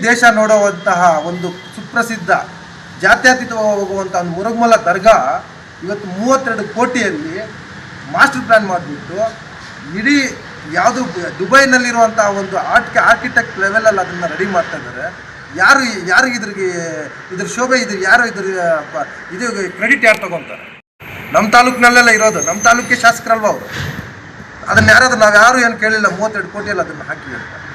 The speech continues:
ಭಕ್ತರಳ್ಳಿ ಅರಸೀಕೆರೆ ಬಗ್ಗೆ, ನೀರಿನ ಬಗ್ಗೆ ತಾವು ಭಾಳ ಜೋರಾಗಿ ಮಾತಾಡ್ತೀರ, ಮಾಜಿ ಶಾಸಕರು ತಗೊಂಬಂದ್ರು ಅಂತ. ಭಕ್ತರಳ್ಳಿ ಅರಸೀಕೆರೆ,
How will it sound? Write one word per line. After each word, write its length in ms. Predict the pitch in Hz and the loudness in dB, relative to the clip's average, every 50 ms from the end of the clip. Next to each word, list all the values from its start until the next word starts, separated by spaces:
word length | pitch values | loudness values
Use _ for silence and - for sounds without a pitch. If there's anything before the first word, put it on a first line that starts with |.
| - - - - - - - - - - | -16 -18 -18 -18 -18 -18 -16 -6 0 2
ಭಕ್ತರಳ್ಳಿ 420 | 226 233 240 - 285 294 269 269 | 2 2 4 6 6 6 8 6
ಅರಸೀಕೆರೆ 400 | 240 214 202 247 240 - 214 202 | 4 4 4 0 -4 -2 -2 -2
ಬಗ್ಗೆ, 260 | 190 180 185 180 226 | -2 -4 -8 -8 -8
ನೀರಿನ 320 | 226 190 208 233 233 214 185 | -8 -6 -6 -8 -8 -8 -10
ಬಗ್ಗೆ 220 | 165 170 - 220 220 | -10 -10 -10 -10 -8
ತಾವು 240 | 214 180 - - | -8 -8 -8 -8
ಭಾಳ 140 | - - 156 180 190 190 185 170 | -8 -8 -6 -4 -2 0 -2 -2
ಜೋರಾಗಿ 420 | 139 123 156 185 214 226 226 202 | -2 -4 -4 2 4 4 4 4
ಮಾತಾಡ್ತೀರ, 440 | 180 165 156 160 151 139 - - - - - - - - - - - - - - - - - - - - | 2 -6 -6 -6 -8 -10 -12 -20 -20 -20 -20 -20 -20 -20 -20 -20 -20 -20 -20 -20 -20 -20 -20 -16 -8 -4
ಮಾಜಿ 220 | 202 208 214 214 | -4 -4 -4 -2
ಶಾಸಕರು 420 | 208 196 180 175 185 170 151 - | -2 -2 -2 -2 -6 -14 -14 -10
ತಗೊಂಬಂದ್ರು 460 | - 156 170 175 170 139 131 120 107 101 | -8 -6 -6 -6 -8 -8 -12 -14 -16 -18
ಅಂತ. 260 | - - - - - - - - - - - - - | -20 -18 -18 -20 -20 -20 -20 -20 -20 -20 -6 0 2
ಭಕ್ತರಳ್ಳಿ 420 | 214 220 214 - 269 277 269 254 | 2 2 4 4 4 4 6 6
ಅರಸೀಕೆರೆ, 460 | 220 208 - 240 233 - 214 202 196 | 4 4 2 -4 -4 -4 -2 -2 -2